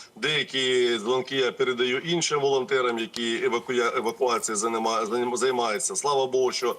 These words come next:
є у нас така координаційна група, де ми скидаємо заявки та спілкування маємо, де можна заїхати, де не можна заїхати, що треба робити і так далі. Тож чекаємо на заявки від людей, які потребують евакуації, та їдемо, допомагаємо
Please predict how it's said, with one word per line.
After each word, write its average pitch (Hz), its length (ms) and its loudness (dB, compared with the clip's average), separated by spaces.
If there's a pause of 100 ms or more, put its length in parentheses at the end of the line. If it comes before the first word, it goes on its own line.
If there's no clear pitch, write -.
(400)
є 131 140 -2
у 127 100 2
нас 120 160 0
така 123 280 -2
координаційна 127 760 -2
група, 160 340 -2
де 110 320 -2
ми 107 320 0 (380)
скидаємо 120 500 0
заявки 139 520 -2
та 107 500 0
спілкування 143 680 -2
маємо, 127 380 0
де 107 120 -2
можна 139 320 0
заїхати, 120 440 -4
де 101 80 -2
не 190 120 -4
можна 135 320 0
заїхати, 113 520 -2
що 107 140 -4
треба 104 320 0
робити 113 460 -2
і 98 40 -2
так 104 200 -2
далі. 90 300 -2 (580)
Тож 143 160 0
чекаємо 185 440 2
на 117 1160 0 (120)
заявки 135 380 0
від 127 120 0
людей, 139 280 -2
які 127 200 -2
потребують 120 540 0
евакуації, 117 720 0
та 107 100 -2
їдемо, 107 400 -2
допомагаємо 107 800 -2